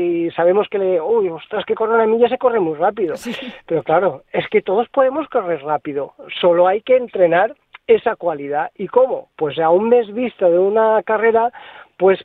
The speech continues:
Speaker 1: poner series cortas de doscientos, trescientos metros, poner, por ejemplo, entre doce y quince repeticiones de doscientos a trescientos metros con p-, corridas a, a un ochenta por cien de, de esfuerzo y con una recuperación entre uno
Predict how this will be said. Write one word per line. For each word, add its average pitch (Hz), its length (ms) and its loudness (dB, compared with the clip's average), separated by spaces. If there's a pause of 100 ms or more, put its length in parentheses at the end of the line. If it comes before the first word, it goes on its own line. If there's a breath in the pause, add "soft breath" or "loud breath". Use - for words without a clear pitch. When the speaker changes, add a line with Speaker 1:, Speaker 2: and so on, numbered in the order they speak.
Speaker 1:
poner 202 360 2
series 196 280 0
cortas 180 500 -2
de 165 100 -2
doscientos, 160 480 -4
trescientos 147 520 -10
metros, 220 420 2 (640 loud breath)
poner, 196 360 0
por 208 120 -2
ejemplo, 208 340 -2
entre 185 240 0
doce 240 260 0
y 240 40 -6
quince 285 520 -4 (380 loud breath)
repeticiones 202 720 2
de 175 100 2
doscientos 214 400 -2
a 240 100 2
trescientos 220 480 -4
metros 254 440 2 (500 loud breath)
con 208 240 2
p-, - 120 -2 (120)
corridas 226 520 2
a, 190 420 2
a 202 140 -4
un 220 160 2
ochenta 220 460 0
por 180 180 -6
cien 165 280 2
de, 165 280 2
de 165 140 -4
esfuerzo 151 540 -6
y 190 120 -10
con 180 160 0
una 208 120 4
recuperación 214 680 0
entre 165 300 0
uno 262 400 2